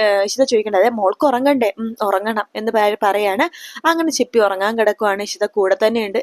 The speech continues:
ചിപ്പി ഉറങ്ങുവാട്ടോ. ഇഷിത അങ്ങനെ ആ ചിപ്പിനെ ഉറക്കിക്കിടത്തിന് ശേഷം മഹേഷിന്റെ അടുത്തേക്ക് വരുവാണ്. മഹേഷ് അപ്പൊ വർക്കിലായിരിക്കും കേട്ടോ. "എന്താ, വർക്ക് ഇതുവരെ കഴിഞ്ഞില്ലേ?" "ആ, കഴിഞ്ഞു." "ചിപ്പി ഉറങ്ങിയോ?"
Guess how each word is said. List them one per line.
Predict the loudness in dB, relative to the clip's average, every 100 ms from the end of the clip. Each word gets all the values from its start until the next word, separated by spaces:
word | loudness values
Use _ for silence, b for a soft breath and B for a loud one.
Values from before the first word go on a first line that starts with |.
| 0
ചിപ്പി | 0 2 0 2
ഉറങ്ങുവാട്ടോ. | 0 2 2 2 2 0 _ _ b b _ 0
ഇഷിത | 2 2
അങ്ങനെ | 2 0 0
ആ | 2
ചിപ്പിനെ | 0 2 2
ഉറക്കിക്കിടത്തിന് | 4 2 0 0 -2
ശേഷം | 0 0
മഹേഷിന്റെ | 0 0 0 0
അടുത്തേക്ക് | 0 2
വരുവാണ്. | 4 4 2 2
മഹേഷ് | 0 0 -2 0
അപ്പൊ | 2
വർക്കിലായിരിക്കും | 0 0 -2 0 0 -2
കേട്ടോ. | 0 -2 B B -4
"എന്താ, | -2 2 0 0
വർക്ക് | -2 0 2
ഇതുവരെ | 4 4
കഴിഞ്ഞില്ലേ?" | 4 2 2 2 2 0
"ആ, | -2 -2
കഴിഞ്ഞു." | 0 0 2 -2 -2 B -2
"ചിപ്പി | 2 4
ഉറങ്ങിയോ?" | 4 2 0 -2